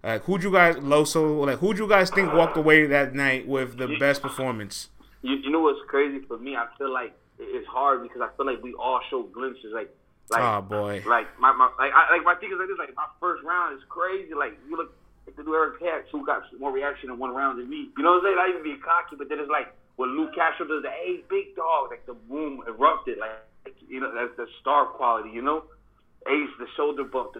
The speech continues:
Speaker 2: two-on-two, like, Jay and Kid Chaos up there just not, you know, not doing your traditional, like, gun bars or whatever. They, they're just rapping. You know, it's, I don't know, man. It's hard. Like,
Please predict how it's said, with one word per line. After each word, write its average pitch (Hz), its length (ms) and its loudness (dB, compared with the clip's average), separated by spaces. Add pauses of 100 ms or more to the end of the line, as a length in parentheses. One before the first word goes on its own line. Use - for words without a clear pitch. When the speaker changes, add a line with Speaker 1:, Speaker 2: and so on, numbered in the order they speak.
(120)
Speaker 2:
two-on-two, 139 580 -6
like, 107 220 -8
Jay 143 280 -6
and - 80 -18
Kid 139 200 -10
Chaos 139 440 4
up 123 140 -12
there 127 120 -2
just 117 200 -10 (540)
not, 143 240 0 (280)
you 135 120 -6
know, 120 200 -2 (100)
not 123 180 -2
doing 135 160 -6
your 123 100 -10
traditional, 135 480 -2
like, 113 180 2
gun 131 260 -4
bars 127 240 0
or 120 60 -6
whatever. 127 320 0
They, 120 120 -8
they're 127 120 -6
just 117 240 -12
rapping. 127 420 2
You 143 60 -2
know, 165 160 8
it's, 156 140 -2 (100)
I 151 80 12
don't 170 180 6
know, 165 180 -2
man. 143 120 -6
It's - 160 -16
hard. 143 280 0
Like, 120 120 -10